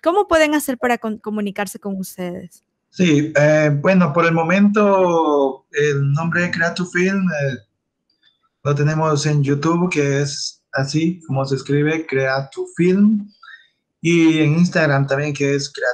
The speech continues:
Speaker 2: tu Film. Y ya como nombres personales, pues, mi nombre es Vidal Mejía, me pueden encontrar en Facebook como Vidal Mejía y de igual manera en, en YouTube,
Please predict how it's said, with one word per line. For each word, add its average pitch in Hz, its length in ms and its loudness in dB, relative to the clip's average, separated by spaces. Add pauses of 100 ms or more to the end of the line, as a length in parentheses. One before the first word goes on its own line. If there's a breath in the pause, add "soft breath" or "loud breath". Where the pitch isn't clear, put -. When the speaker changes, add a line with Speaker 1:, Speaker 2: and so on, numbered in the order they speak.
Speaker 2:
tu - 160 -20
Film. 139 500 -2 (580 loud breath)
Y 143 100 4
ya 165 200 4
como 151 320 4
nombres 170 320 4
personales, 180 880 2
pues, 139 320 -2
mi - 80 -20
nombre 165 320 -2
es 160 60 -6
Vidal 151 280 2
Mejía, 175 640 2 (500)
me 135 60 0
pueden 147 160 2
encontrar 147 340 2
en 143 80 0
Facebook 151 320 0
como 139 220 -2
Vidal 131 260 -2
Mejía 170 540 -2 (440 soft breath)
y 147 200 2
de 143 80 2
igual 143 200 0
manera 165 640 2
en, 147 640 -2 (140)
en 160 160 -4
YouTube, 165 500 2